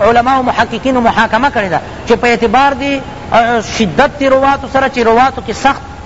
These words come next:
شرایط مقرر کړي، صحت لحاظ سره بخاري چې ده افضل ده، او په اعتبار د ترتیب سره بیا احسن ترتیباً څوک ته؟ مسلم. امام بخاري کله یو حدیث شل ځای ذکر کړي، یو ځای ترجمة الباب قائم کړي، ورنه یوه مسله ونه روباسي، بل ځای هغه حدیث،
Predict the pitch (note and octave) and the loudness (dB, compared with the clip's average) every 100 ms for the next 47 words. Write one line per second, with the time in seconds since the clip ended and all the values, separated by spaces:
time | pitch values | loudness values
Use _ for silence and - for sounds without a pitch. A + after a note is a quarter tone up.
0 | - B3+ B3 B3 G3+ A#3 A#3 A#3 G#3+ A3 | -2 2 2 0 -2 0 2 2 0 -2
1 | G3+ G3 - D4+ B3+ A3+ A#3 A3+ G#3+ G3 | -2 -2 -2 -2 0 0 2 2 0 2
2 | G#3 A3 B3+ A3 D3 - - G#3+ E3+ G3 | 0 0 0 0 -2 -6 -2 -2 2 0
3 | F3 D3 B2+ - - - A3 A3+ A#3+ G#3+ | 0 -4 -4 -10 -14 0 0 2 -2 0
4 | G#3+ C4 C4+ A#3 A#3 G3+ D4 D#4+ - A#3+ | 2 2 0 -2 -4 -2 -2 -2 0 2
5 | A#3 A3+ G#3+ G3+ - C4+ B3+ G#3+ G3+ G#3+ | 2 2 0 -2 -2 -2 0 -2 0 0
6 | A3 A3+ G#3+ A3 G#3 - - F#3 F#3+ G3+ | 2 0 0 2 0 -2 -8 -8 -6 -6
7 | D#3 - A#3+ C#4 D4 B3 C#4 D4 C#4+ C#4 | -6 -2 0 2 0 0 0 0 0 0
8 | C4+ B3 B3 C4 - C4+ A#3+ B3 F#3+ F3+ | 2 0 0 -4 -2 0 0 -2 -2 -4
9 | D3 C3+ - - - B3+ D#4 C#4+ C#4+ C#4 | -6 -6 -12 -12 -2 2 2 2 0 0
10 | C4 C4 C4 B3+ C4 C4+ C4+ C4+ - B3+ | 0 0 0 2 2 2 -2 -10 -2 0
11 | C4 C#4 B3+ C4+ C4 C4 B3+ B3+ B3+ C#4 | 2 -2 -4 0 2 2 2 2 0 0
12 | A#3 A3+ A3+ A3 G#3+ G3 F3+ - - - | 2 2 2 2 2 2 0 -8 -10 0
13 | D4 D4 C#4 C4 D4 C4 C4+ C#4 C#4 | 2 2 2 2 2 2 0 -2 0